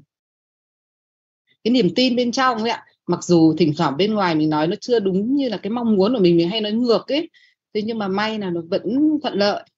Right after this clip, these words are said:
Dạ vâng, em rất là trân trọng biết ơn thầy. Và em hy vọng rằng, ờ, là chắc chắn, tức là em sẽ tham dự cái lớp mà offline ạ. Thế nhưng mà bởi vì cũng chưa đăng ký cái ở Quảng Ninh, bởi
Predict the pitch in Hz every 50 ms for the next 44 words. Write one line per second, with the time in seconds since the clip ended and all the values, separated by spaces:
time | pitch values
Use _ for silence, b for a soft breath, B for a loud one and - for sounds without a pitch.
0 | _ _ _ _ _ _ _ _ - 147 160 160 - - 143 160 185 196 180 185
1 | B B B B B B B 175 196 190 196 233 277 302 247 214 - 214 202 -
2 | 214 - - 220 262 254 247 233 220 208 196 180 165 165 165 - _ _ _ _
3 | _ _ _ - 170 165 156 151 156 151 185 208 202 214 233 220 175 214 190 -
4 | 175 175 175 170 170 170 170 165 165 165 160 151 151 156 _ _ _ - 170 156
5 | - 302 302 - 262 233 202 220 285 330 349 - _ _ _ - 277 277 262 214
6 | - 196 208 196 - 190 - 180 - 220 214 _ _ _ 226 233 226 214 202 220
7 | - - - 185 190 233 277 339 339 294 247 233 220 220 214 214 - 190 180 180
8 | 185 214 220 226 226 214 220 233 233 - - _ - 202 208 233 233 220 202 180
9 | 156 156 151 151 135 - 160 156 151 151 B B B B B B B _ _ _
10 | 175 160 202 214 - - 247 240 226 226 220 208 - 208 190 185 196 202 240 240
11 | 233 226 208 165 156 - 143 139 170 208 226 220 220 196 156